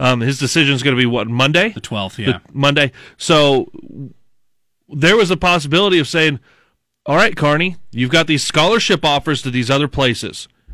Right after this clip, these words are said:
Speaker 1: Looking at Iowa, looking at Kansas State, looking at, uh, Miami of Ohio, some other places in there. Or a walk-on spot to Nebraska that has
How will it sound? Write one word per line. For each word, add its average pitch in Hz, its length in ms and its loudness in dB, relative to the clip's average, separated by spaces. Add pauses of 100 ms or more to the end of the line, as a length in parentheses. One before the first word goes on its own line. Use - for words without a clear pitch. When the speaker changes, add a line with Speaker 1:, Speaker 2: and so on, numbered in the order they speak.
(180)
Speaker 1:
Looking 110 220 -4
at 139 80 0
Iowa, 135 460 2
looking 107 300 -4
at 135 100 -4
Kansas 139 420 0
State, 127 460 -2
looking 113 340 -10
at, 117 160 -4
uh, 113 220 -4
Miami 131 400 2
of 131 140 2
Ohio, 120 600 0
some 127 200 -4
other 131 180 0
places 139 400 0
in 117 120 -2
there. 110 260 2 (1500)
Or 254 440 4
a 208 140 2
walk-on 190 540 0
spot 170 380 -2
to 156 120 -2
Nebraska 147 600 0
that 127 180 0
has 143 320 -2